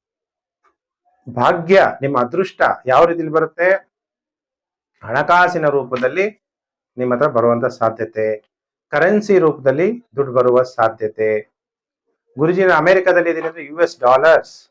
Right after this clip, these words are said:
ಆಸ್ಟ್ರೇಲಿಯಾದಲ್ಲಿ ಇದ್ರೆ ಆಸ್ಟ್ರೇಲಿಯಾ ಡಾಲರ್ಸ್ ಮುಖಾಂತರ ನಿಮಗೆ ಹಣ ಬರುತ್ತೆ. ರಾಹು ನೋಡಿ ಹನ್ನೆರಡನೇ ಮನೆಯಲ್ಲಿ ಸಂಚಾರ ಆಗ್ತಿದ್ದಾನೆ.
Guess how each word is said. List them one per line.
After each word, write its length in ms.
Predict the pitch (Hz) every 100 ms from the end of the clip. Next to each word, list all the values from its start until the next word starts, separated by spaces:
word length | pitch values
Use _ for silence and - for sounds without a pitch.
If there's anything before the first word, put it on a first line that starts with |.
| _ _ _
ಆಸ್ಟ್ರೇಲಿಯಾದಲ್ಲಿ 540 | 123 151 180 175 165 160
ಇದ್ರೆ 140 | 160
ಆಸ್ಟ್ರೇಲಿಯಾ 520 | 135 131 - 160 156
ಡಾಲರ್ಸ್ 600 | 127 127 139 139 147 - -
ಮುಖಾಂತರ 340 | 127 147 147 147
ನಿಮಗೆ 240 | 143 139
ಹಣ 240 | 123 117 117
ಬರುತ್ತೆ. 480 | 104 98 - 104 107 107 _ _ _ _ _ _ _ _ _ _ _ _ _ _ _ _ _ _ _ _ _ _ _ _ _ _ _
ರಾಹು 340 | 131 156 180 196
ನೋಡಿ 280 | 185 180 180 - _ _ _ _ _ _ _ _ _ _ _ _ _ _ 120
ಹನ್ನೆರಡನೇ 440 | 139 175 208 202
ಮನೆಯಲ್ಲಿ 300 | 180 170 160
ಸಂಚಾರ 400 | 156 151 147 143
ಆಗ್ತಿದ್ದಾನೆ. 500 | 131 - 120 98 82